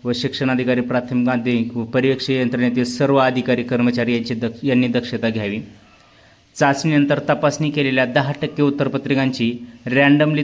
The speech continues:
तपासणी करण्याचे नियोजन शिक्षणाधिकारी प्राथमिक माध्यमिक व प्राथ-, प्राचार्य डाएट यांनी करावे. पायाभूत चाचणीचे गुण हे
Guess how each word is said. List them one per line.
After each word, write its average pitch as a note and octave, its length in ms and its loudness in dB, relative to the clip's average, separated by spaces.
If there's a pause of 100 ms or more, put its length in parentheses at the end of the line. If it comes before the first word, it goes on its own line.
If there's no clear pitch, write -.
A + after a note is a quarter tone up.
तपासणी C#3+ 360 0
करण्याचे B2+ 440 0
नियोजन B2+ 420 2 (360)
शिक्षणाधिकारी C3+ 720 0
प्राथमिक C3 560 0
माध्यमिक A#2 520 2 (280)
व B2 180 2
प्राथ-, B2+ 540 -2
प्राचार्य C3 540 2
डाएट A#2 400 2 (580)
यांनी B2+ 640 2
करावे. G#2+ 360 2 (600)
पायाभूत C#3+ 320 2
चाचणीचे C#3 460 0
गुण B2+ 300 2
हे B2+ 220 0